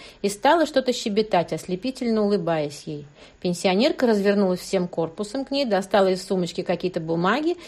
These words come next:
и начала бубнить, периодически поправляя шляпку рукой. К сыщицам также подлетела длинноногая юнга и любезно осведомилась, чем она может им помочь.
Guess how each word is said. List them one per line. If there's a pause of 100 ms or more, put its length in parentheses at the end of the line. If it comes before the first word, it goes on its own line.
(140)
и
начала
бубнить, (120)
периодически
поправляя
шляпку
рукой. (760)
К
сыщицам
также
подлетела
длинноногая
юнга (260)
и
любезно
осведомилась,
чем
она
может
им
помочь.